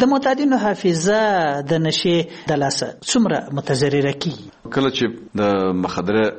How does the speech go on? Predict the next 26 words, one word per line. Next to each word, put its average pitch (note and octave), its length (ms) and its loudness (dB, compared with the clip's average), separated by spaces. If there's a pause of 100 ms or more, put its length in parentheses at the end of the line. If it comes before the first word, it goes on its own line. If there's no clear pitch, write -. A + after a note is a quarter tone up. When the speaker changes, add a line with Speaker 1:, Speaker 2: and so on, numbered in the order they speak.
(220)
Speaker 2:
مواد G#2+ 400 0
استفاده F2 560 -4
کوي، A#2 240 0 (180)
یوازینی F2+ 720 2
هغه F2 220 -2
شکار A#2 420 -4 (380)
دوی G2+ 180 0
مغز D#2+ 400 -4
ده. C2+ 120 -10 (300)
که C3 80 0
تاسو C#3+ 380 0
وګورئ، G2+ 480 2
د G2 40 0 (580)
معتادین F2 480 -2 (180)
وخت - 420 0
ورنه F2 220 -4
خراب F2 460 -2
وي، - 80 -12 (460)
شناخت G2+ 440 0
خراب E2+ 380 -6
وي، D2+ 100 -16 (200)
په F2+ 120 -2
رفتار A2+ 320 0
باندې G2+ 360 -2
تاثیر G2+ 260 -2
کوي. F#2+ 220 -2